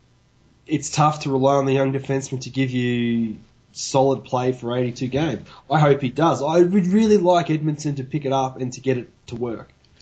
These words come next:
'Cause they've been bad for so long. It'd just be nice to have them, you know, get in the mix. But, um, yeah, it's really tough to ask young defensemen to come in and,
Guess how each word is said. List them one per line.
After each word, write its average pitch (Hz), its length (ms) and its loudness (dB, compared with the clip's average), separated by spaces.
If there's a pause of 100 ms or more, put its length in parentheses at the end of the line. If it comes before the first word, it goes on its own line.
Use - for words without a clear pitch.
(540)
'Cause 127 100 0
they've 135 100 4
been 151 200 6
bad 151 260 6
for - 120 -8
so - 260 2
long. 117 460 2 (460)
It'd 127 240 -4
just 131 200 -10
be 127 80 0
nice 127 380 2
to 120 100 -4
have 131 200 -4
them, 113 280 -4
you 127 80 0
know, 113 160 0
get 117 160 -2
in 113 100 -2
the 110 60 0
mix. 131 360 0
But, - 460 -2 (400)
um, 120 460 0 (840)
yeah, 175 140 8
it's 143 260 0
really 185 220 6
tough 185 380 -4
to - 120 -6
ask 143 320 -2
young 147 240 0
defensemen 139 540 -4
to 127 60 -6
come 131 280 -2
in 151 160 6
and, 123 220 2